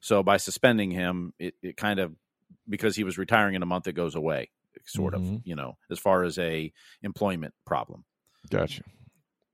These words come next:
Speaker 1: I always wonder the context of this.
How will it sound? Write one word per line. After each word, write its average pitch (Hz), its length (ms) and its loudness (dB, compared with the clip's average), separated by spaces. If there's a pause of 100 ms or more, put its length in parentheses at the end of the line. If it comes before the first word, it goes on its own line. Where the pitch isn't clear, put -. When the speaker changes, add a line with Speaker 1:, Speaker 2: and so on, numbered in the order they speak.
Speaker 1:
I 160 160 8
always 180 320 8
wonder 117 380 6
the 92 140 2
context - 680 -2
of - 80 -8
this. - 320 -18